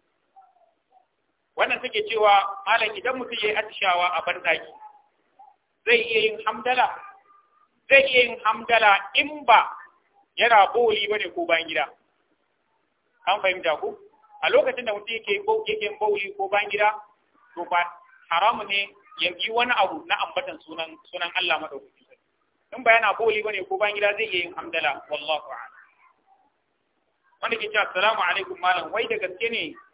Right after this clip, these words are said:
idan mutum ya bar kaya bai saka ba har tsawon kwana arba'in, wai haramun ne?"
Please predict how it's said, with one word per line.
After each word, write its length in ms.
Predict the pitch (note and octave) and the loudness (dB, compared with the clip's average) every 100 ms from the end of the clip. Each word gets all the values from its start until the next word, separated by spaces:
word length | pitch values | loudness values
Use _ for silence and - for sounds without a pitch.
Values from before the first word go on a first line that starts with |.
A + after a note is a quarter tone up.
| _ _ _ _ _ _ - | _ _ _ _ _ _ -10
idan 220 | G3 A#3+ | -6 -4
mutum 460 | A3 G#3 G#3+ E3+ C3+ - _ _ _ _ _ _ | -6 -8 -8 -10 -16 -20 _ _ _ _ _ _
ya 100 | F3+ | -2
bar 160 | F#3+ G3+ G3+ | 0 0 2
kaya 420 | G3+ G3 G3 G3 | 4 4 4 2
bai 180 | F3 D#3 | -2 -6
saka 300 | F#3+ F#3+ D#3 | -8 -4 -2
ba 140 | C#3 B2+ - - _ _ _ _ _ - | -2 -6 -8 -20 _ _ _ _ _ -4
har 100 | F#3 G3+ | -4 -2
tsawon 260 | G#3 G#3 | -4 -2
kwana 280 | G#3 G3+ G3+ G3+ E3+ | 0 2 2 0 -2
arba'in, 340 | - D3+ D#3 D#3 - - - _ _ _ _ _ - | -4 -8 -10 -14 -16 -16 -20 _ _ _ _ _ -4
wai 140 | F#3+ A3+ | -2 2
haramun 520 | G3+ G3 G#3+ G#3+ F#3+ | 6 6 4 0 -6
ne?" 180 | A3 | -10